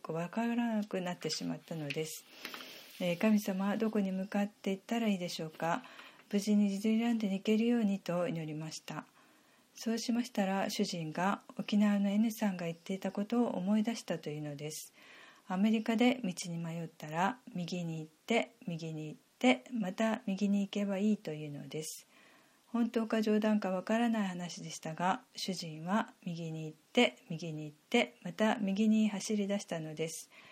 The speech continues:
えー、どこを走っているのかわからないまま、しばらく走り続けました。本当にこの道でいいのだろうか。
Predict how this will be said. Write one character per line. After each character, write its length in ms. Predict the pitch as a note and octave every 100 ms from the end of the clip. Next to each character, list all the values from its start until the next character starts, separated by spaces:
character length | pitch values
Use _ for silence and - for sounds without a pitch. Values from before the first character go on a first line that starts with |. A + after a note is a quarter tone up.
| - - - -
え 140 | G3 G3
ー、 20 |
ど 140 | B3+
こ 140 | B3+ G3+
を 60 |
走 340 | F#3+ F#3+ - -
っ 40 |
て 140 | - F3
い 40 |
る 80 | E3+
の 140 | D#3
か 260 | D#3+ F#3 - -
わ 80 | E3+
か 140 | G3
ら 160 | F#3 F3
な 120 | D3+
い 60 | D#3
ま 160 | D#3
ま、 260 | E3 G3 - - - - - -
し 200 | - G3
ば 160 | G#3+
ら 120 | F#3
く 200 | E3+ G#3
走 280 | - E3+ -
り 100 | F3
続 220 | E3 E3+ -
け 140 | F3+
ま 140 | F3+
し 120 | F3 -
た。 220 | - - - _ - - - - _ -
本 220 | G3+ G#3+
当 180 | A3+ A3
に 300 | A3 A#3 -
こ 160 | G3
の 100 | G3
道 220 | F#3+ G3
で 160 | F#3+ F#3+
い 40 |
い 20 | G#3+
の 120 | A3
だ 160 | F#3+ E3
ろ 100 | D#3
う 40 |
か。 320 | - D3+ D#3